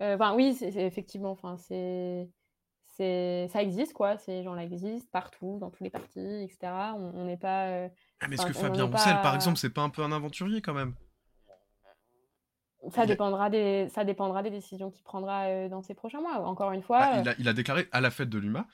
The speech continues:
Speaker 2: il a été, euh, je sais pas si t'as vu cette séquence, là malheureusement je l'ai pas mise de côté, mais on, il y a, il y a des militants et des militantes, une militante et un militant je crois, alors, qui se, qui sont pas présentés comme d'un parti, mais qui du coup s-, sont un petit peu rentrés dedans, euh, euh, verbalement en disant voilà,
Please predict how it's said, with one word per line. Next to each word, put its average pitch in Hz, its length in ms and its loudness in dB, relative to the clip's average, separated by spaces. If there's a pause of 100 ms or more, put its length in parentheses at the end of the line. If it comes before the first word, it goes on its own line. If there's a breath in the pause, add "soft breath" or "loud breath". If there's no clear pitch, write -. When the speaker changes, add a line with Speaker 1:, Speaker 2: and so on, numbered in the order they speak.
(220 soft breath)
Speaker 2:
il 113 100 -2
a 107 60 6
été, 107 240 2
euh, 95 420 2
je 90 120 -2
sais - 60 -10
pas 92 120 -2
si - 120 -10
t'as 95 120 -6
vu 87 100 -12
cette - 220 -10
séquence, 165 400 -2
là 123 100 4
malheureusement 110 380 0
je 110 80 -10
l'ai 98 80 -4
pas 95 120 -6
mise 87 160 -8
de 92 80 -14
côté, 143 300 -6 (260 loud breath)
mais 117 200 2
on, 113 120 0
il 104 180 0
y 107 60 4
a, 98 40 2
il 92 100 0
y - 20 -4
a 90 40 -2
des 92 100 -4
militants 107 540 0
et 113 40 -12
des 95 100 -6
militantes, 98 460 -4
une 131 140 -6
militante 117 460 -6
et - 20 -4
un 98 60 -2
militant 98 320 -6
je 117 100 -10
crois, 147 200 -6 (200 loud breath)
alors, - 180 -8 (400)
qui - 80 -8
se, - 140 0
qui - 240 -2
sont 143 100 2
pas 151 120 6
présentés 143 400 -2
comme 113 160 2
d'un 107 100 2
parti, 127 320 0
mais 123 140 0
qui 107 340 -2
du - 140 -14
coup 165 220 0
s-, - 140 -10 (160)
sont 117 100 -4
un 104 60 0
petit - 120 -6
peu - 100 -2
rentrés 120 300 0
dedans, 131 260 2
euh, 95 160 -2 (300 loud breath)
euh, 95 160 -8
verbalement 98 540 0
en 117 60 2
disant 123 220 0
voilà, 123 280 4